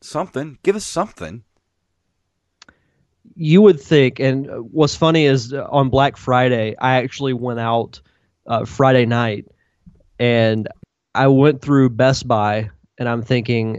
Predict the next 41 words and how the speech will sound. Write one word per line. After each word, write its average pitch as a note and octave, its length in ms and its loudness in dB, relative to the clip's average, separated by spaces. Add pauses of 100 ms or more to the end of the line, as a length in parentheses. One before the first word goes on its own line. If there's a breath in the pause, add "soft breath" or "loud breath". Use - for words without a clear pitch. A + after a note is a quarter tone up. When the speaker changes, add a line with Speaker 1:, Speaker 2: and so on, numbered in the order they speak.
Speaker 2:
they B2+ 300 2
are C3 100 6
missing B2+ 440 2
out A#2+ 160 2
on A2+ 120 0
such A2+ 260 -4
a A2 40 -4
huge A#2 340 -4
opportunity A2+ 640 0
to G#2 100 -2
be G#2 140 -2
making G#2+ 400 -2
Speaker 1:
Oh, - 60 -6
I A2+ 40 2
Speaker 2:
a - 40 2
Speaker 1:
know. G#2+ 180 -4
Speaker 2:
boatload A2+ 440 2
of G#2 40 -4
money. G#2 380 -4 (160)
Speaker 1:
Can C3 80 -16
you C3 60 -8
imagine F#2 800 -8 (240)
how G#2 160 -6
much G#2+ 240 -4
money E2 420 -8
Nintendo E2 520 -8
would D#2+ 140 -8
have D#2 120 -12
made D2+ 340 -12
if D#2 180 -14
they A#2+ 200 0
would A#2+ 180 0
have G2+ 260 -2 (300 soft breath)
put A2 160 -4
out F2+ 320 -4
a E2 60 -10
half F2+ 340 -8
a G2 60 -10
million F2 400 -6
units E2+ 580 -12 (580)
between F2 640 -8